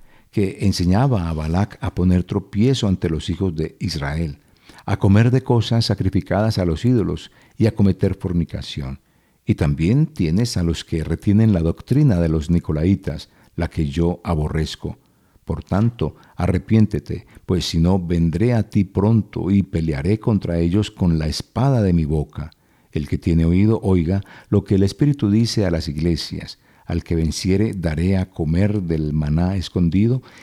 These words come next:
y le daré una piedrecita blanca, y en la piedrecita escrito un nuevo nombre,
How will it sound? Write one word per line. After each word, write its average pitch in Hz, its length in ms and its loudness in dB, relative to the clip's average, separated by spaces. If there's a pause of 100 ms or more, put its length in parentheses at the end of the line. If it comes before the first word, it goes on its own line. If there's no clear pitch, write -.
y 117 80 0
le 123 120 4
daré 117 240 4
una 139 240 2
piedrecita 92 800 0
blanca, 78 680 -2 (360)
y 101 180 2
en 82 100 4
la 80 100 -2
piedrecita 85 720 -2
escrito 95 580 -2
un 90 340 2
nuevo 107 440 2
nombre, 78 560 0